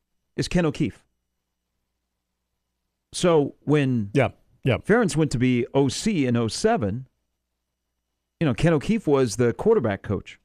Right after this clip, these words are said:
Speaker 1: I think when he decided to step away, and I think Coach O'Keefe is now maybe seventy, um, and, you know, and he was with, he was with Kirk for nearly two decades,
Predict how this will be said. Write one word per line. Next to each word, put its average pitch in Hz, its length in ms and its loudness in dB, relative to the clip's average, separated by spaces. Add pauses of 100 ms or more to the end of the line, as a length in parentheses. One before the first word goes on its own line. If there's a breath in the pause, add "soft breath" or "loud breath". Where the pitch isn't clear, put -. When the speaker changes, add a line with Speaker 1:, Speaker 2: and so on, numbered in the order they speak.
(600)
Speaker 1:
I 190 160 4
think 180 340 -4
when 131 180 0
he 147 420 -2 (220 soft breath)
decided 131 320 0
to 113 40 -4
step - 240 -4
away, 120 160 0
and 117 80 -2
I 110 40 -4
think 117 220 -8 (300)
Coach 131 220 -8
O'Keefe 117 380 -8 (160)
is - 80 -20
now 113 140 -6
maybe 110 240 -8
seventy, 135 760 -6 (880)
um, 107 460 -8
and, 135 120 0
you 120 60 2
know, 113 40 0
and 107 100 0
he 151 80 0
was 147 200 0
with, 110 320 -4 (120)
he 143 120 -2
was 143 120 -2
with 107 180 -4
Kirk - 300 -4
for 101 440 -4 (420)
nearly 131 340 0
two - 220 -8
decades, 127 720 -4